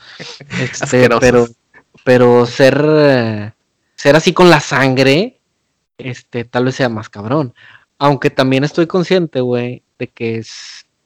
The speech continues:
Speaker 2: ser amigos, esto es otra cosa que estábamos platicando el otro día. Este, ser amigos, pues,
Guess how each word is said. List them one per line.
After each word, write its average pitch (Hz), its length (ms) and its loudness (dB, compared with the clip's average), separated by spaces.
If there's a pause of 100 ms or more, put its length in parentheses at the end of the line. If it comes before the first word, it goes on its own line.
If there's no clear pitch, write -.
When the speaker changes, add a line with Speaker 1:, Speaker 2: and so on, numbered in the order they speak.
(220)
Speaker 2:
ser 147 340 0
amigos, 139 440 0
esto 127 160 -8
es 135 60 -8
otra 139 180 -2
cosa 135 200 -6
que 127 60 -10
estábamos 123 280 -8
platicando 113 440 -10
el 110 80 -10
otro 110 200 -16
día. - 280 -16 (180)
Este, 120 500 -12
ser 139 200 2
amigos, 185 640 4
pues, 117 680 -4